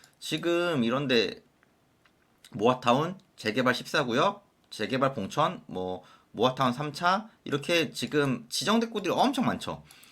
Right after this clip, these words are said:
근데 이렇게 지정된 곳들 안에서 경매 물건이 의외로 꽤 많이 나옵니다. 그리고 이런 물건을 신권에 받아갈 수 있어요.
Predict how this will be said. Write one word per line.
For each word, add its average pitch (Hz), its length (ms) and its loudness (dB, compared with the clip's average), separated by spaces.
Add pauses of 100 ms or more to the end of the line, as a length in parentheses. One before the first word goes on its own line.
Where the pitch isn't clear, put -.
(280)
근데 202 260 0
이렇게 180 300 2
지정된 214 840 6
곳들 190 680 0
안에서 127 720 4 (1500)
경매 175 300 2
물건이 151 560 2 (260)
의외로 127 540 4 (360)
꽤 220 120 6
많이 143 260 0
나옵니다. 107 520 0 (220)
그리고 123 240 0
이런 123 220 4
물건을 110 560 0 (380)
신권에 233 600 0 (320)
받아갈 135 300 4
수 - 120 -6
있어요. 80 380 -8